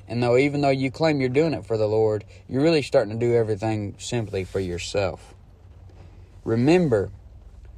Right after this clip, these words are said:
who you're doing it for. That's good sin prevention,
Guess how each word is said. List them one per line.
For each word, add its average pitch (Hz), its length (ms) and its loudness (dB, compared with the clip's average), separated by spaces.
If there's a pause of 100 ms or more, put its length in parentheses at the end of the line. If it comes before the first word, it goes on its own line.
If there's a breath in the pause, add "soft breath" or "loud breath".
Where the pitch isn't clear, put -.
(640)
who 143 100 4
you're 156 180 4
doing 147 280 2
it - 160 -6
for. 110 380 0 (920)
That's 135 280 0
good 123 240 -2
sin 120 300 -4
prevention, 110 580 -8